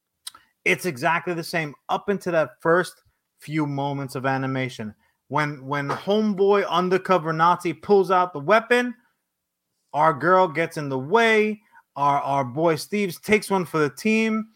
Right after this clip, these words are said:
She's like, "I cannot waste this opportunity." She does what true heroes do. Just like,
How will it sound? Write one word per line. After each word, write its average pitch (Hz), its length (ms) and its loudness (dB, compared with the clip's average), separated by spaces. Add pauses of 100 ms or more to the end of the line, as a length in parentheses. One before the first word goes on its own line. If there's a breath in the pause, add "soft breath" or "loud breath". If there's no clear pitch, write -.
(220)
She's 208 240 -8
like, 175 240 -2
"I 165 140 -6
cannot 208 580 2
waste 185 300 2
this 156 180 -8
opportunity." 190 840 -2 (180)
She 233 320 -4
does 185 320 4
what 143 280 -2
true 240 500 2
heroes 208 440 2
do. 165 240 2 (240 soft breath)
Just 294 380 6
like, 220 420 0